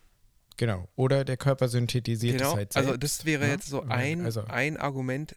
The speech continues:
Speaker 2: fürs Fleischessen. Muss ich jetzt leider einfach mal
Speaker 1: Ach so,
Speaker 2: gestehen.
Speaker 1: hier, äh,
Speaker 2: Ja.
Speaker 1: Marci, Matti, Marci, ganz kurz, wir sind, wir sind jetzt mittendrin in der Materie, wir haben aber die, die Überschrift haben
Speaker 2: Ach
Speaker 1: wir
Speaker 2: so.
Speaker 1: nicht ausgesprochen.
Speaker 2: Ja.
Speaker 1: Also wir haben gelesen,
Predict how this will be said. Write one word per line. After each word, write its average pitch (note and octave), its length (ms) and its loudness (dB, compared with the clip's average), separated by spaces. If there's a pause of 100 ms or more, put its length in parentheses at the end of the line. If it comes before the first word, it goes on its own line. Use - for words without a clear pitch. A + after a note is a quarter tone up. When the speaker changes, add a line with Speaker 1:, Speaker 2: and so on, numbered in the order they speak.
Speaker 2:
fürs F3 400 -6
Fleischessen. C3 720 -6 (760)
Muss C#3+ 240 -2
ich F3 140 -8
jetzt - 240 -4
leider D3 300 0
einfach D3+ 220 -2
mal C#3 140 -2 (140)
Speaker 1:
Ach B2+ 60 0
so, D3+ 160 4
Speaker 2:
gestehen. A2 60 -10 (120)
Speaker 1:
hier, C#3+ 320 2
äh, - 100 -10
Speaker 2:
Ja. C#3+ 60 0
Speaker 1:
Marci, D3 400 2
Matti, C#3+ 460 0
Marci, D3 420 0
ganz C3 220 0
kurz, - 260 2
wir B2 140 2
sind, C#3 360 2
wir B2+ 200 2
sind C3+ 180 2
jetzt C#3 220 0
mittendrin C#3+ 440 0
in C#3 120 2
der B2+ 80 2
Materie, C3 480 2
wir B2 80 6
haben B2 100 4
aber B2+ 220 2
die, B2+ 300 0
die B2 160 -2
Überschrift C#3+ 520 2
haben A#2 80 6
Speaker 2:
Ach B2+ 60 4
Speaker 1:
wir A#2+ 40 4
Speaker 2:
so. A3 140 6
Speaker 1:
nicht G3 80 2
ausgesprochen. G#2 720 -2
Speaker 2:
Ja. D3 100 4
Speaker 1:
Also B2+ 160 4
wir C3+ 140 6
haben D#3+ 160 2
gelesen, C#3 500 2